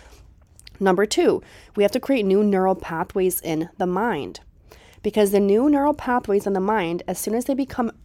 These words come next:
uh, through repetition, more dominant, and these, uh, neural pathways fire together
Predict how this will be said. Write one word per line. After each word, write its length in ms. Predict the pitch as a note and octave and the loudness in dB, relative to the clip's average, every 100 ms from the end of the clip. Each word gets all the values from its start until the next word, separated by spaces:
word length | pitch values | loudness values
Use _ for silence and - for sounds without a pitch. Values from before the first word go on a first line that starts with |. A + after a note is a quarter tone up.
| - | -4
uh, 140 | - F3 | -2 0
through 160 | G3+ | 0
repetition, 560 | G#3 G#3+ - A3 - F#3 | 0 0 -2 -4 -4 -4
more 200 | F3+ F3+ | -2 -4
dominant, 840 | F3 G3 D4 B3+ D3+ F3+ F3+ - _ - - _ _ | -4 -2 0 0 -2 -8 -10 -12 _ -20 -20 _ _
and 160 | F#3 F#3 | -2 2
these, 280 | F3+ F3+ - | 2 0 0
uh, 200 | F3+ F3 | 2 2
neural 260 | G3 A3+ | 2 0
pathways 420 | - A#3 A3 F#3 | 0 -2 0 -2
fire 460 | - - G#3+ B3 B3+ | -4 0 2 2 0
together 540 | A#3 F3+ D#3 D#3 F3+ | -4 -4 -2 -2 -6